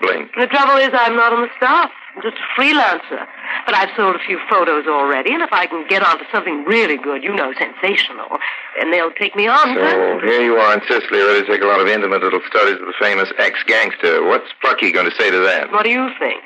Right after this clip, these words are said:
Speaker 1: Uh, just what you do, honey. He's not gonna like it one little bit. Mister Mariello's a respectable businessman these days, and there's one thing he hates more than the cops. It's publicity.
Speaker 2: I'm afraid you're right, but maybe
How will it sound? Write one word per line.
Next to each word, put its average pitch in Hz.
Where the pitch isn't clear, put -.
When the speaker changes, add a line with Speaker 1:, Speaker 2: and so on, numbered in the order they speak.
Speaker 1:
Uh, 87
just 80
what 85
you 85
do, 69
honey. 67
He's 71
not 73
gonna 73
like 71
it 69
one 76
little 73
bit. 71
Mister 98
Mariello's 87
a 76
respectable 76
businessman 71
these 69
days, 71
and 73
there's 73
one 156
thing 95
he 98
hates 101
more 98
than 92
the 87
cops. 92
It's 95
publicity. 92
Speaker 2:
I'm 151
afraid 220
you're 254
right, 233
but 180
maybe 466